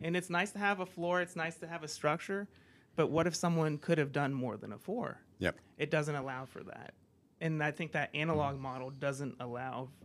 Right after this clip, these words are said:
Speaker 1: like, students will do this, but
Speaker 2: Yeah.
Speaker 1: what if they could have done more?
Speaker 2: Yeah.
Speaker 1: And what if they're nowhere near that? How can we get them closer?
Speaker 2: Yeah.
Speaker 1: No, it doesn't allow for any of that.
Speaker 2: Yeah.
Speaker 1: So I think that what you're talking about,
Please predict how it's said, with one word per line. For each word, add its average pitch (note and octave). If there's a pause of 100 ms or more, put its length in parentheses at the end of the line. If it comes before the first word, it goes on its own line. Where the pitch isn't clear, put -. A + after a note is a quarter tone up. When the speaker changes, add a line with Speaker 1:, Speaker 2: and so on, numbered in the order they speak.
(480)
Speaker 1:
like, A#2+
students D#3
will D3+
do C#3+
this, E3 (220)
but -
Speaker 2:
Yeah. -
Speaker 1:
what F#3
if G#3
they F3+
could F3+
have F3
done E3+
more? E3+ (220)
Speaker 2:
Yeah. F2+ (440)
Speaker 1:
And D3+
what E3
if E3
they're D3
nowhere D3+
near D3
that? D3+
How C#3+
can -
we C3+
get C#3
them C3
closer? C#3 (140)
Speaker 2:
Yeah. D#2 (140)
Speaker 1:
No, F3+
it F3
doesn't E3 (180)
allow C#3
for B2
any A#2+
of G#2
that. - (240)
Speaker 2:
Yeah. F2+ (380)
Speaker 1:
So F#3
I E3
think G3+ (500)
that D#3
what C#3+
you're C3+
talking C#3
about, C3